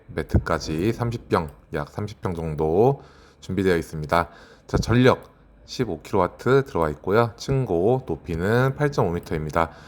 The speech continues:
사용 승인일은 작년 십일월 이십팔일로 신축 첫 입주입니다. 자, 계획관리 지역에 이 종 근린 제조업소로 허가가 나와 있습니다. 자, 제일 중요한 매매가입니다.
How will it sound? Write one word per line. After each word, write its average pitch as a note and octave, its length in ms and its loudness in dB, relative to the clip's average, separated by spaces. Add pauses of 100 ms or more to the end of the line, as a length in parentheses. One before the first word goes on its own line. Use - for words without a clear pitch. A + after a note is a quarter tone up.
(280)
사용 E3+ 260 6
승인일은 C#3+ 640 4
작년 G2 560 0
십일월 C#3 380 0
이십팔일로 B2 800 2
신축 C#3 640 -2
첫 C3+ 180 -4
입주입니다. D#2+ 680 -2 (300)
자, - 140 -8
계획관리 E2 560 -2
지역에 F2 520 2
이 E2 140 -4
종 B2 200 0
근린 F#2 420 0
제조업소로 E2 1200 -2
허가가 G#2+ 400 0
나와 E2 240 0
있습니다. E2 520 -4 (380)
자, G#2 140 2
제일 D3+ 240 6
중요한 D3 340 2
매매가입니다. G#2+ 800 2